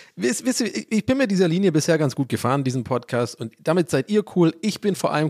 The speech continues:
cool damit, weil ich sonst irgendwie, glaub ich, ein Geschwür kriegen würde oder so oder einen Tumor oder so, weil ich, äh, irgendwie Sachen irgendwie in mich reinfresse.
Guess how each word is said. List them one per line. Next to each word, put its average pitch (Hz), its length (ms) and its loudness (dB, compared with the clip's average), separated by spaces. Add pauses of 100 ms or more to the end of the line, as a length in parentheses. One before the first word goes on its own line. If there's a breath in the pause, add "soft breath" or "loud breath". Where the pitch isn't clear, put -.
cool 151 120 0
damit, 143 320 -2
weil 131 100 0
ich - 140 -4
sonst - 280 -8
irgendwie, 131 280 -4
glaub 123 180 2
ich, 117 140 -2
ein 107 60 -12
Geschwür 151 360 0
kriegen 135 320 -4
würde 123 240 4
oder 113 220 0
so 113 240 0
oder 107 140 0
einen 101 120 -4
Tumor 143 400 2
oder 123 160 2
so, 120 200 2 (300 loud breath)
weil 110 140 0
ich, - 180 -4
äh, 123 120 -4
irgendwie 120 260 -2
Sachen 117 320 -2
irgendwie 117 240 0
in 120 80 -2
mich 110 160 -2
reinfresse. 135 560 0